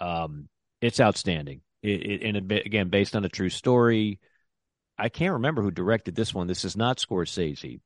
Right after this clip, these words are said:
but it's, it's really, really good. And it's Depp at his best. Again, he's another one that went to the franchise. And so he's cashed in on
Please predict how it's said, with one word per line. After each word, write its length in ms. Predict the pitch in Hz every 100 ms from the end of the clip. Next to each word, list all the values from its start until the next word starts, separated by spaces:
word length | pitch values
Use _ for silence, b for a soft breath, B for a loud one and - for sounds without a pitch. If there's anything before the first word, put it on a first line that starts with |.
| -
but 260 | 101 90 - -
it's, 320 | 107 - - -
it's 240 | 107 -
really, 340 | 110 120 117 98
really 300 | 98 92 87
good. 140 | -
And 100 | 120
it's 160 | 110 107
Depp 380 | 110 131 160
at 100 | 98
his 220 | 85 135 90
best. 480 | 87 65 - - _ _ _ _ _ _
Again, 360 | - 101 110 85
he's 240 | 98 104
another 240 | 107 117 107
one 180 | 92 90
that 140 | 73
went 180 | 90 85
to 120 | 95
the 240 | 82 78 - _ _ _ -
franchise. 580 | 73 - - - - - b b b _
And 140 | - 95
so 220 | 117 98
he's 180 | 104 104
cashed 400 | - 101 98 -
in 180 | 98 95
on 300 | 92 87